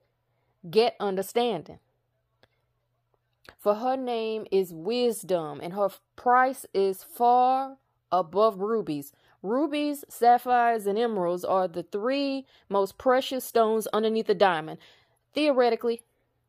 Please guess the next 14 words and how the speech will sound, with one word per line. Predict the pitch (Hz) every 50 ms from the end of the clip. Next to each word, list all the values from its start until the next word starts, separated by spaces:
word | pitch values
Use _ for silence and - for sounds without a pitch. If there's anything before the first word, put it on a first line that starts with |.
| _ _ _ _ _ _ _ _ _ _ _ _ _ - -
But | - 220 214
they're | 220 220 220
actually | 240 277 294 285 - 277 269 247 240
more | 233 226 220 208
precious | 202 - 247 240 247 240 - - 214 190
than | - 190 175 180
diamonds, | 175 170 160 147 135 135 131 139 - - - - _ _ _ _ _ _ _ _ _ _ _ -
technically, | - 269 254 226 - 190 175 - - - - 180 180 _ _ _ _ _ _ _ _ -
because | 170 214 220 - 269 226 214 208 202 196 202 - _ _ _ _ _ _ _ _ _
sapphires | - - - 285 285 302 294 302 247 202 175 160 160 151 156 165 175 - - - _ _ _ _ _ _ _ _ -
have | 220 185 170
a | 185
special | - - 208 185 175 - - -
energy, | 190 196 180 180 165 170 180 180 190 _